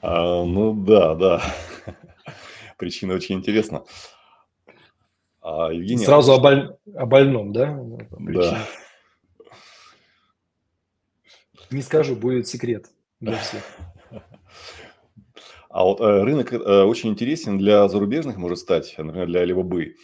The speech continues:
Speaker 1: И как ты считаешь, вот, э, через пять лет, э, насколько текущие лидеры смогут удержаться, а, исходя из того, что у Alibaba, например, ресурс, ресурсы на порядок больше, чем у текущих лидеров?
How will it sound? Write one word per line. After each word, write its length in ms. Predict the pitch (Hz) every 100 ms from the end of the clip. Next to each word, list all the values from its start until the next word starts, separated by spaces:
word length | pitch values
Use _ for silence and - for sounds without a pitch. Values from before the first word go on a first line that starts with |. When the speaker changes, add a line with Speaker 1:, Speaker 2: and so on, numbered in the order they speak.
| - - _ _
Speaker 1:
И 280 | 82 82 82
как 140 | 80 -
ты 60 |
считаешь, 480 | - 98 107 98 90
вот, 140 | 85 - -
э, 460 | 90 90 90 87
через 280 | 85 90 87
пять 220 | - 101
лет, 300 | 98 98 - -
э, 340 | 85 82 82
насколько 1000 | 82 85 87 - 123 120 95 87 85 82 82
текущие 420 | 85 98 - 90
лидеры 220 | 131 92
смогут 300 | 87 90 82
удержаться, 680 | 82 87 101 123 - 73 - _ _ _ -
а, 220 | 71 76
исходя 260 | 80 - 87
из 120 | 90
того, 200 | - 104
что 160 | 107 90
у 60 |
Alibaba, 240 | 82 85 110
например, 420 | 98 85 95 95
ресурс, 520 | 85 76 110 107 -
ресурсы 540 | 80 80 82 85 104 80
на 80 |
порядок 280 | 78 87 87
больше, 300 | 82 87 -
чем 300 | - 80 76
у 80 | 76
текущих 440 | - 80 82 71 -
лидеров? 260 | 67 -